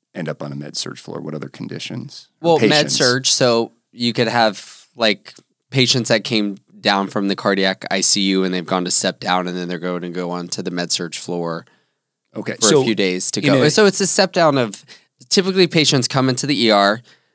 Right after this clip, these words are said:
Speaker 2: they get, depending on if they're really critical, they go up to the I C U and they kind of work their <laughs> way down the hospital.
Speaker 1: So if I had, let's say, a really big, like, thousand bed hospital,
Speaker 2: Yeah.
Speaker 1: is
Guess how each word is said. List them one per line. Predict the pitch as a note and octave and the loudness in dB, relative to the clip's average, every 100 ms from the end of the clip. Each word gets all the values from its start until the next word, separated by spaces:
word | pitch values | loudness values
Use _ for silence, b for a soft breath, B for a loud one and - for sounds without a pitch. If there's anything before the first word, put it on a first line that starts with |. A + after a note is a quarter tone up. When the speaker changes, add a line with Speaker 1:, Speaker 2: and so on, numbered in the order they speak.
| b | b
Speaker 2:
they | A2 | 0
get, | G#2+ G#2 - G2 | 2 0 -4 -12
depending | G#2 B2+ A#2+ G#2+ | -6 -2 0 0
on | G2 | 0
if | |
they're | A2 G2+ | 0 0
really | G#2+ G#2+ | 2 2
critical, | - G#2+ F#2+ G2 F#2+ - | 2 0 2 2 0 -2
they | F#2 F2 _ - | -4 -4 _ 0
go | G#2 | 0
up | G2 | 0
to | - | -4
the | G2+ | -2
I | G2+ | 0
C | F#2+ - G2+ | 0 0 0
U | F#2+ | 0
and | F2 F#2+ | -2 -6
they | F2 | -8
kind | - G2 | -6 -6
of | F2+ | -4
work | F#2+ - | -6 -6
their | G2 G2 | -6 -6
<laughs> | |
way | F#2 G#2+ | -6 -4
down | F#2+ F2 E2 | -2 -2 -4
the | |
hospital. | F2+ F2+ - E2 D2+ C#2 b b b b _ _ - | -14 -12 -12 -10 -12 -14 b b b b _ _ -6
Speaker 1:
So | - C#3 | -2 -2
if | A#2+ | 2
I | B2 C3 | 2 2
had, | B2+ A2+ G#2 E2+ | 2 0 0 -6
let's | A2+ - | -6 -2
say, | A2+ | 0
a | F2+ | -2
really | E2+ G#2 G#2 F#2 | -4 -4 -4 -6
big, | C#2+ F#2+ E2+ D#2 | -8 -8 -8 -8
like, | D#2 D2 C#2 | -12 -12 -10
thousand | - - F2 F#2 F2+ F#2 E2 | -10 -6 -4 -4 -4 -6 -6
bed | D#2 D#2 D2+ | -8 -10 -10
hospital, | - D2 C#2+ - - - - | -8 -6 -6 -8 -12 -14 -6
Speaker 2:
Yeah. | F#2 A1 - _ _ _ _ _ _ | -4 -4 -8 _ _ _ _ _ _
Speaker 1:
is | B2+ A2 | -6 -6